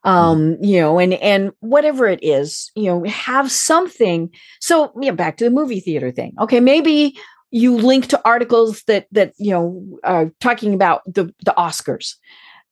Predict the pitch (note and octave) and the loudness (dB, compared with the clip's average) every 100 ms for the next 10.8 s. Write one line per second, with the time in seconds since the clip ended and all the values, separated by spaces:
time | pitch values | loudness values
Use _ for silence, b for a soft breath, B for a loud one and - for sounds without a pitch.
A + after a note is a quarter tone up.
0 | - B3 A#3 A#3 C#4 G#4 A4+ - - - | -2 2 4 4 2 0 -2 -4 -6 -4
1 | - A#3+ G#3 - F3+ D#3+ F#3 F#3+ - D3+ | -2 0 0 -2 -2 0 0 -2 -6 -4
2 | F3+ F#3 F3 D#3 D3 C#3 F#3 B3+ B3+ - | -2 -2 -2 -2 -2 -2 -2 -2 -6 -6
3 | - F#3 D3 - B2 - - F#3+ G3+ A3 | -8 -8 -8 -8 -10 -12 -6 0 2 4
4 | A#3+ B3 B3 A#3+ C4+ B3 C4 C#4+ D4 D4 | 2 2 0 2 0 0 0 0 -2 -2
5 | A3+ A#3 A3+ G#3 F3 - G3 F#3+ - E4 | -2 0 0 0 0 0 -2 -2 -6 0
6 | D4 C#4 B3+ A3+ A3 G#3 F3+ D#3+ D#3+ G3 | 0 2 0 -2 -4 -2 0 0 2 0
7 | D4+ - D4 C#4+ _ _ _ _ _ _ | 0 -4 -8 -8 _ _ _ _ _ _
8 | _ E3+ D3+ F#3+ - - - - - _ | _ -2 -2 -2 -4 -6 -6 -10 -12 _
9 | _ B B3+ B A3 G3+ F3+ F3+ F#3 G#3 | _ B -10 B 2 4 4 2 2 2
10 | F#3 E3+ G3 G3 G#3+ G#3+ F#3+ F#3+ | 4 4 4 2 2 2 2 -2